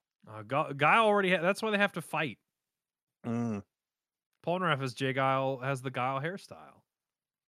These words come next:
Speaker 1: This is, uh, the more we say this, the more that sentence is breaking my <laughs> brain.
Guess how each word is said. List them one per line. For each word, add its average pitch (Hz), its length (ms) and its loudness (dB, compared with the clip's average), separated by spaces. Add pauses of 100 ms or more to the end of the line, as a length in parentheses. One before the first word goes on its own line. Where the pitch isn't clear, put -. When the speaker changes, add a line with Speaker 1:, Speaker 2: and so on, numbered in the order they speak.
(300)
Speaker 1:
This 285 120 2
is, 208 220 -4
uh, 180 80 8
the 185 100 2
more 247 180 6
we 262 100 2
say 208 200 4
this, 165 160 2
the 156 80 -4
more 165 180 2
that 156 120 2
sentence 151 240 -4
is 123 100 -6
breaking 123 380 0
my 123 120 -4
<laughs> 113 60 -16
brain. 135 260 -8